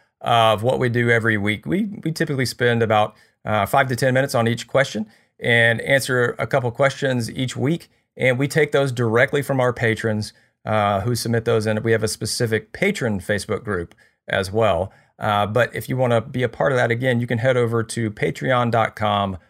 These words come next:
forward slash made for profit, and you can check out, uh, the show notes. If you don't know how to spell Patreon, hit the show notes or a link down there in, uh, madeforprofit dot com forward slash episode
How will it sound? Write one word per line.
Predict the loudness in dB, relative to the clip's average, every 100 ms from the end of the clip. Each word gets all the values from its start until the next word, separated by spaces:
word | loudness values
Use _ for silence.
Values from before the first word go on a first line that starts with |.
| _ _ _
forward | -2 0 0
slash | 0 0 2
made | 0 0
for | -2
profit, | 0 0 2 -4 -2
and | 0 2 0
you | -2
can | -2
check | 0 2
out, | 2 0 -2
uh, | 0 0
the | -2 -2
show | 0 2
notes. | 2 0 -8 -12 _ _ _ _
If | -6
you |
don't | -4 -2
know |
how | -2 -4
to |
spell | -4 -8
Patreon, | -6 -6 -4 -6 -6 -14 _ _
hit | -4
the | -2
show | 0 4
notes | 4 4
or | 2
a | 2
link | 2 2
down | 2 4
there | 4 4 4
in, | 2 2 2
uh, | 2 2 -2 -6 -2
madeforprofit | 0 0 -2 0 0 0
dot | -2 0
com | -2
forward | 0 -2 0
slash | 0 -2 -4
episode | -6 -6 -2 -2 -2